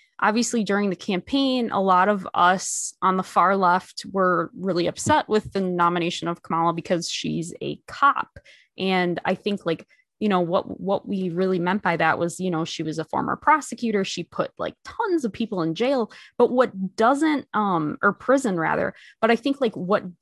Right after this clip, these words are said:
doesn't get mentioned, and I actually had to look this up earlier, is the fact that she, you know, went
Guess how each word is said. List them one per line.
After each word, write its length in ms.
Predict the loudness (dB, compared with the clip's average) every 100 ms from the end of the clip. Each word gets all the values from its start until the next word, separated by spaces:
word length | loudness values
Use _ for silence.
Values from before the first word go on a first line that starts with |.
| _
doesn't 380 | 0 2 4 0
get 160 | -2 -4
mentioned, 460 | 0 0 -2 -4
and 140 | -4 -4
I 160 | -4
actually 260 | -4 -2 -2
had 140 | -2
to 100 | -2
look 180 | -2 -2
this 160 | -2 -4
up 80 | -4
earlier, 420 | -2 0 0 0
is 140 | -2 -4
the 80 |
fact 260 | -4 -4 -2
that 120 | -4
she, 500 | -6 -6 -4 -2 -4 -6 _ _ _ -8
you 160 | -2
know, 360 | 0 0 -2 -6 _
went 440 | -6 0 0 0